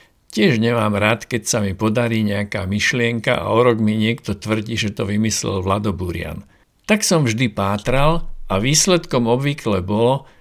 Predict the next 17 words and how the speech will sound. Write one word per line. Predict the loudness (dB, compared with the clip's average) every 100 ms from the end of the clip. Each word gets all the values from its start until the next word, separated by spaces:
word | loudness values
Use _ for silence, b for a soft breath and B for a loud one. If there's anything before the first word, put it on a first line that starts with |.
| b
že | -4 -2
som | 0 0
našiel | 0 2 4 4 2
ešte | 2 0 -2 -6
tretiu, | 0 0 0 -2 -2 -2 -4
občas | -4 0 0 2
aj | 2
štvrtú | 0 2 -2 0 0 0
osobu, | 0 0 0 -2 B B _
ktorá | 4 6 6 4 2
to | 0
povedala. | 2 0 0 -4 -6 -8 -18 _ _ _ _ _ _ _ _ _ _
Problém | 4 6 6 4 2
sa | 0 -2
stratil | -2 -2 -2 -4
s | 0 -2
tým, | 0 0 -2